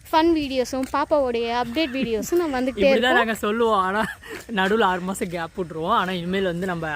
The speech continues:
Speaker 2: அவனிப்பிரியா YouTube சேனல்ல முடிஞ்ச வரைக்கும் அன்னன்னைக்கு எடுக்கிற வீடியோஸை அப்பப்போ போட்டலாம்.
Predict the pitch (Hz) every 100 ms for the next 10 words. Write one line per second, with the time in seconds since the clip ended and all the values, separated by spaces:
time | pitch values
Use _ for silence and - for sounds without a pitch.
0 | 147 185 175 170 160 170 180 - 165 151
1 | 170 202 - - - 202 226 196 185 202
2 | 160 220 226 220 190 170 165 165 170 147
3 | 180 160 147 170 165 151 160 156 165